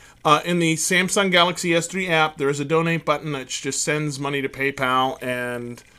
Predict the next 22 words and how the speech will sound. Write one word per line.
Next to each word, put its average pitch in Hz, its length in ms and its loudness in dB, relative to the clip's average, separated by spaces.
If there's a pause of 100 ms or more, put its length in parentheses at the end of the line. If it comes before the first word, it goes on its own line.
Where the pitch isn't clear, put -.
(280)
uh, 113 260 -6
that's 117 320 -8
it. 202 220 0 (400)
So 180 400 8
again, 165 440 0
mirrored 170 460 2 (180)
piece. 185 280 -2
Let 120 80 -8
me 107 40 -8
turn 143 220 -6
that 139 120 -2
off. 175 340 0 (600)
Turn 120 180 -12
it 123 60 -6
off. 165 360 -2
Look 123 140 -10
at 113 60 -6
that. 107 220 -10
Perfect 127 340 -10
mirror. 131 340 -8 (500)
And, 151 500 2
um, 139 580 2